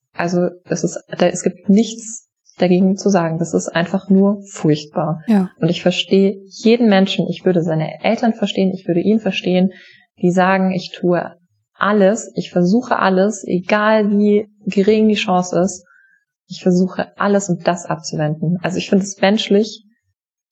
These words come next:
Speaker 1: so nachvollziehbar,
Speaker 2: Voll.
Speaker 1: alles versuchen zu wollen und dann auch zu sagen, hey, okay, und wenn's Humbug ist, ist mir doch egal, was soll es schaden, ich probiere das einfach. Also ich verstehe das absolut. Und, ähm, was ich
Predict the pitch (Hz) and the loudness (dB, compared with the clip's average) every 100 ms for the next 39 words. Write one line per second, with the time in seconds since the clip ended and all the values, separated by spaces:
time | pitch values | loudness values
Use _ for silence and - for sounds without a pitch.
0 | _ _ - 165 175 214 220 226 220 175 | _ _ -2 2 4 4 4 0 -2 0
1 | 180 185 - 170 160 165 165 170 175 196 | 2 0 -2 -2 -2 -4 -4 0 0 0
2 | 220 202 - - _ - - 196 202 208 | 0 0 -2 -16 _ -8 -2 2 2 2
3 | - - - 180 202 233 - 220 208 214 | -4 -6 0 2 0 0 -2 0 2 2
4 | 214 214 180 185 175 180 185 - 180 175 | 0 -2 -2 0 0 0 -2 -2 0 0
5 | 175 180 175 175 - 175 175 165 175 202 | 0 0 0 -2 -4 -4 -2 0 2 0
6 | 196 175 165 170 190 190 185 - 196 190 | 2 0 2 2 0 -2 -4 0 2 2
7 | 180 175 170 180 - 175 175 180 175 170 | 0 2 2 2 0 -2 -2 0 -2 -2
8 | - 190 190 196 - 175 175 156 - 156 | -2 0 0 -2 -2 2 2 2 -2 -8
9 | - - 180 - 185 180 - - 196 202 | -6 -2 -2 -2 -6 -4 -4 -2 0 0
10 | 208 185 180 - 180 - 180 160 160 160 | -2 -8 -10 -6 -6 -2 0 0 -2 -6
11 | - - - - _ _ - 185 185 185 | -18 -20 -20 -20 _ _ -2 2 2 2
12 | - 180 175 180 180 202 185 185 - 220 | -4 -2 2 2 2 0 -2 0 -2 -2